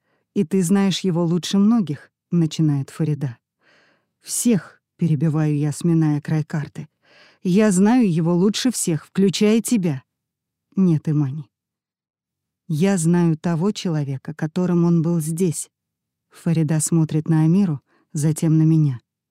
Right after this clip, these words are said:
«Я знаю, что я вам не нравлюсь, но вы обе должны понять. То, что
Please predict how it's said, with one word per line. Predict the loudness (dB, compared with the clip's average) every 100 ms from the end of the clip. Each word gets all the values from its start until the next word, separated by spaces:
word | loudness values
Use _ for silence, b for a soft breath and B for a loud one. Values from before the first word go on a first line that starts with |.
| b b b b b b _ _ _ -2
«Я | 0 2
знаю, | 4 4 2
что | 0 -2
я | 0 2
вам | 2 2
не | 2
нравлюсь, | 2 -2 -6 -12 -16 _ _ _ _ _ 0
но | 2 2
вы | 2 0 -2 _ _ _ -2
обе | 0 0 -6 -12 _
должны | -2 0 0 2 2
понять. | 2 0 0 -2 -6 -20 _ _ _ _ b b b _
То, | 0 0
что | 0 -4 -6